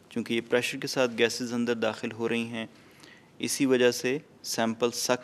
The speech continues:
भी होता है और मिस्ट फॉर्म में, बहुत बारीक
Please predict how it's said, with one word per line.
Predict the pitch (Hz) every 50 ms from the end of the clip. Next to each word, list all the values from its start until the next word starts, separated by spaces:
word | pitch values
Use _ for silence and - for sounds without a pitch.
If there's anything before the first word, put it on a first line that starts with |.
| -
भी | 139 139
होता | 135 135 123 - - 127
है | 127 135 147 - - - - _ _ - _ - - - - - -
और | 110 113 117 117 113 - - - - 117
मिस्ट | 120 135 135 - -
फॉर्म | - - 113 107 101 101
में, | 98 104 120 147 - - - -
बहुत | 110 110 113
बारीक | 107 107 110 110 120 131